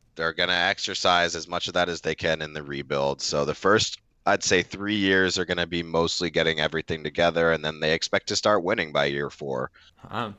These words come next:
Speaker 2: only hope so. <laughs>
Speaker 1: Okay, so another couple years, but they are, they're putting stuff together.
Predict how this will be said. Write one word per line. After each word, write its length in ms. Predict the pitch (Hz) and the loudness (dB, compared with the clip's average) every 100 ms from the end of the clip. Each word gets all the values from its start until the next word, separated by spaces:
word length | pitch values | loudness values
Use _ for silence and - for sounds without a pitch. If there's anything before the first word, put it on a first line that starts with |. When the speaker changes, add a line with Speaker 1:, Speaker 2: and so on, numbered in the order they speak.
| - | -6
Speaker 2:
only 180 | 120 110 | -4 0
hope 180 | 110 - | -2 -2
so. 240 | 82 80 - - | -6 -8 -12 -20
<laughs> 180 | - | -14
Speaker 1:
Okay, 340 | - - - - - - | -12 -12 -8 -8 -8 -12
so 420 | 98 - 82 78 - _ - - - | -4 2 2 2 -4 _ -20 -20 -2
another 280 | 101 110 | 2 4
couple 300 | 113 123 131 | 4 2 4
years, 360 | 120 107 107 107 | 4 6 6 4
but 180 | - - | 0 4
they 140 | 92 | 6
are, 300 | 87 87 87 - | 8 6 4 0
they're 120 | 101 | -4
putting 240 | 156 107 | -2 -4
stuff 220 | 85 80 - | -2 -2 -2
together. 420 | 67 65 67 | -4 -4 -4